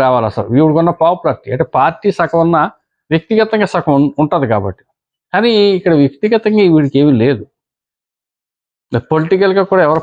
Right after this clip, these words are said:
పట్టించుకునే పరిస్థితి లేదు. ఆ దాంతో ఏంటంటే అదేదో అప్పుడు ఫ్యాన్ గాలి స్పీడ్గా వీసింది కాబట్టి ఓ తక్కువ మెజార్టీతో బయటపడింది. అన్నీ తెలుసు పార్టీ వాడికి. దానికి తోడు ఈ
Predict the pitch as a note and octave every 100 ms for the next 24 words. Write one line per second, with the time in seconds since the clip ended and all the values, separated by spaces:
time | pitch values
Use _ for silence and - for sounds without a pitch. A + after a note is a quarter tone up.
0 | D3+ C#3+ F3 F3+ F3 D3+ C#3+ C#3 - A2
1 | C3 - - _ _ _ _ _ _ _
2 | _ _ _ _ - A3 G#3+ A3 A#3 A3+
3 | A3 A3 A3 D4 D4 A3 F#3+ F3+ E3+ F3
4 | G#3 - C3 C#3+ D3+ C#3+ E3 F3 F3+ D#3+
5 | C3 D3 _ _ - D#3+ E3 E3+ D3 C#3+
6 | D#3 C#3+ C#3+ C#3+ - D4 - _ _ _
7 | _ _ A#3+ G3+ E3+ G#3+ F#3 E3 D#3+ G3
8 | A3 D#3 D#3+ C3 G#2+ F#2 F2 - _ _
9 | _ _ _ _ _ _ _ _ _ _
10 | _ - G#3 A#3 A3+ G#3+ G#3+ F#3+ C#3 D#3+
11 | D3+ - C3 G2+ - _ _ _ F#3+ F3+
12 | F#3 G3+ F#3+ F#3+ F3 E3+